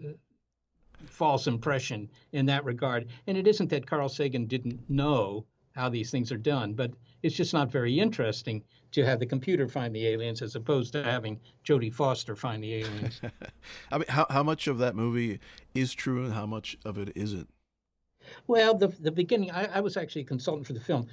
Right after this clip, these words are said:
Speaker 1: The, the beginning and the end are, well,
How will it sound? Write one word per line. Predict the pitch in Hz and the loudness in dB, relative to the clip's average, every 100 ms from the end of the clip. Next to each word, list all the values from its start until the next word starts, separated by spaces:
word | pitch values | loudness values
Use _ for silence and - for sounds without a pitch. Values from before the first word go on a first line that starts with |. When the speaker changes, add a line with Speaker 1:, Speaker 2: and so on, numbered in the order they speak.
| - - | -16 -4
Speaker 1:
The, | 156 160 156 - 185 | -2 -2 -8 -14 0
the | 151 156 147 - - | 4 6 4 -2 0
beginning | 147 220 254 226 202 - | 2 4 6 6 2 0
and | 151 143 | 0 0
the | 139 143 - | -2 -4 -2
end | 190 160 156 - _ _ _ _ _ _ _ | 0 2 0 -4 _ _ _ _ _ _ _
are, | 147 147 143 139 139 135 - _ _ _ _ _ _ _ _ _ _ _ _ | 2 4 4 4 4 2 -4 _ _ _ _ _ _ _ _ _ _ _ _
well, | 160 156 139 | -2 0 0